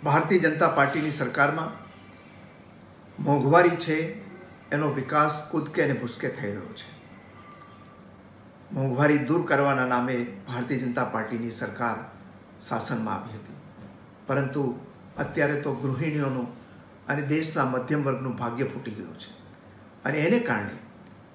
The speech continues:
વિશ્વની અંદર પેટ્રોલ ડીઝલના ભાવ જ્યારે એકસો આઠ ડોલર હતા,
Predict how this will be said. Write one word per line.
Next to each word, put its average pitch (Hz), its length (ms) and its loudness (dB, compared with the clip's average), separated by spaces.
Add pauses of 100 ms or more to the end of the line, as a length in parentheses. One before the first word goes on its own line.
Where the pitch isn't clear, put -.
(720)
વિશ્વની 196 560 6
અંદર 190 320 6 (480)
પેટ્રોલ 135 400 4
ડીઝલના 151 560 4
ભાવ 143 240 2 (1000)
જ્યારે 147 340 8 (560)
એકસો 156 340 -2 (220)
આઠ 196 260 8
ડોલર 139 300 4
હતા, 135 280 -2